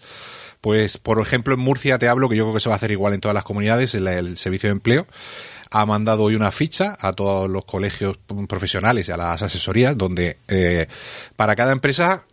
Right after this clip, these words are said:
con un Excel, ponemos el, el no-, el, los datos de la empresa,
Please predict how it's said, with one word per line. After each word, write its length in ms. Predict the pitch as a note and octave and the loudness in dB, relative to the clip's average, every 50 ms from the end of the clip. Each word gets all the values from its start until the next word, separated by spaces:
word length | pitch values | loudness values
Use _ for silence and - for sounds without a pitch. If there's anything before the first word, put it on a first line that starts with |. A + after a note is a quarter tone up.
| _ - | _ -6
con 160 | - G#2 G#2 | -4 -2 -2
un 120 | A#2+ B2+ C3+ | 2 2 0
Excel, 340 | B2+ - - F3+ F#3+ A3+ - - _ _ _ _ _ _ _ _ _ _ _ | 0 2 0 0 0 0 -4 -10 _ _ _ _ _ _ _ _ _ _ _
ponemos 520 | - G#2+ G2+ A#2 A#2+ A2+ G2+ F2+ - - - - | -2 0 2 4 2 2 2 0 -2 -6 -4 0
el, 720 | G#2 G2 F#2+ F#2+ F#2+ F#2 F#2 F2+ F2+ F2+ F2 F2 F2 - _ _ | 2 4 4 4 4 4 4 2 2 0 0 -2 -4 -6 _ _
el 220 | - G2+ F#2+ F#2+ F#2+ | 0 2 2 2 2
no-, 140 | G#2 A2+ G#2+ - | 2 0 2 2
el, 220 | G2+ G2 F#2+ F#2 | 2 2 2 2
los 120 | F2+ F2+ F2 | 2 2 2
datos 240 | G2 F#2 G#2 G2 | 2 2 2 2
de 60 | G2+ G2 | 2 2
la 80 | G#2 | 0
empresa, 500 | G#2+ - - C#3+ D3 - - G3+ G#3+ - | 0 2 0 2 2 4 2 2 0 -2